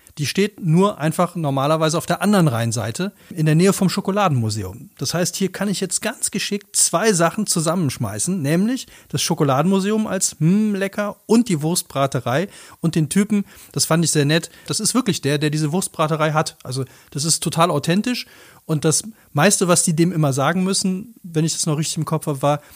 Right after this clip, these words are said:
er soll nicht in die Kamera gucken. Also er soll einfach das machen, was er immer macht. Und, aber nicht in die Kamera gucken. Und, ähm, die haben den da drüben hingestellt. Das wäre jetzt auch noch so eine Frage, weil der steht eigentlich,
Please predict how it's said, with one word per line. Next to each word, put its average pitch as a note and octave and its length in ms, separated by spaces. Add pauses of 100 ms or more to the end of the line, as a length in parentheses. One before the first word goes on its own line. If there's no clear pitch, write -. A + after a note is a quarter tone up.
er D3 120
soll F3 100
nicht E3+ 140
in - 20
die E3 60
Kamera D#3 320
gucken. A2+ 340
Also C#3 160
er D3 60
soll E3+ 80
einfach D#3+ 200
das D#3+ 140
machen, F3 180
was D#3 120
er D#3 60
immer G3 200
macht. A#2+ 320 (800)
Und, F#3 240
aber D3+ 140
nicht E3+ 140
in F#3 80
die F3+ 60
Kamera D3 320
gucken. G#2+ 380
Und, B2+ 280
ähm, B2 460 (180)
die C#3+ 100
haben F3+ 180
den F3+ 160
da D#3 100
drüben F#3+ 340
hingestellt. B2+ 640
Das B2+ 140
wäre C3+ 120
jetzt - 240
auch - 80
noch D#3+ 120
so F#3+ 100
eine D#3 40
Frage, D#3 280
weil C3+ 80
der C#3 80
steht - 280
eigentlich, G3 400